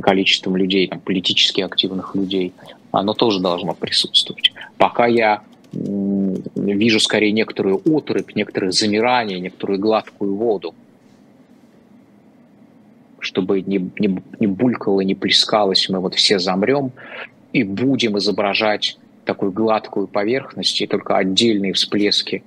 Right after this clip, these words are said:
отдельные какие-то там летучие рыбы из неё вылетают, какие-то рыбы вы-, вы-, вы-, вырываются на поверхность, какие-то камни, брошенные снаружи.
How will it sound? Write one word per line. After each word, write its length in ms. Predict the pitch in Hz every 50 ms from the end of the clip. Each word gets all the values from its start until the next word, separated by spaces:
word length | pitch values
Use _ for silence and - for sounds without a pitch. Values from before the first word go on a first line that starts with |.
| _ - - - - - - - _ _ _ _
отдельные 680 | - 92 90 90 98 107 107 104 98 95 92 90 87
какие-то 460 | - - 90 - - 95 90 - 90 87
там 240 | - - 85 87 90
летучие 520 | 95 104 - 117 107 - - - 107 98
рыбы 340 | 98 107 110 101 92 98 95
из 100 | 90 95
неё 220 | 95 95 92 90
вылетают, 540 | 87 95 90 95 92 - 101 95 90 87 -
какие-то 400 | - 101 90 - - - - 98
рыбы 420 | 92 98 107 104 95 95 92 90 90
вы-, 220 | 95 92 90 90 -
вы-, 260 | - 92 95 95 92
вы-, 280 | 90 98 95 98 98
вырываются 580 | 92 98 98 101 101 98 95 92 - - - 98
на 60 | 95
поверхность, 760 | - - 98 92 95 95 95 - - - - - - - - - - - - - - - -
какие-то 260 | - 98 92 113 -
камни, 480 | - - 107 101 101 101 98 95 95
брошенные 580 | 90 87 98 95 95 - - - 98 95 92 90
снаружи. 560 | - - - 104 101 98 92 92 85 90 -